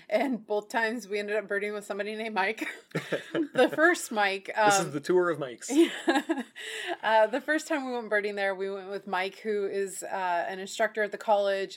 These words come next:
Speaker 1: and also a listener to our podcast, and
Speaker 2: Yeah.
Speaker 1: also a budding trip guide. Um,
Speaker 2: Yeah.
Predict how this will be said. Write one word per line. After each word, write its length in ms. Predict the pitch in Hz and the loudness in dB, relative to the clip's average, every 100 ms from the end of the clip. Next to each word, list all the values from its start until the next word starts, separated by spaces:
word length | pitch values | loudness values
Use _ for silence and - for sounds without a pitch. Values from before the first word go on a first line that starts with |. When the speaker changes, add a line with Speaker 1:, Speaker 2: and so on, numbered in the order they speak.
| - | -10
Speaker 1:
and 220 | 190 185 | -8 -4
also 380 | 190 208 220 196 | -4 -2 -2 -2
a 20 | |
listener 400 | 208 277 233 202 | -2 -6 -6 -8
to 140 | 202 | -6
our 100 | 185 | -6
podcast, 680 | - 214 220 208 156 160 - | 0 0 0 2 0 0 -4
and 80 | 190 262 | -2 -2
Speaker 2:
Yeah. 40 | - - - - | -4 -16 -20 -2
Speaker 1:
also 300 | 208 220 240 | 0 2 2
a 40 | 202 | 2
budding 460 | 165 196 214 208 | 2 0 0 -10
trip 260 | - 220 - | -6 -6 -2
guide. 360 | 165 - - - - - - | -4 -2 -6 -10 -20 -18 0
Um, 220 | 208 196 | 2 4
Speaker 2:
Yeah. 160 | 180 | 2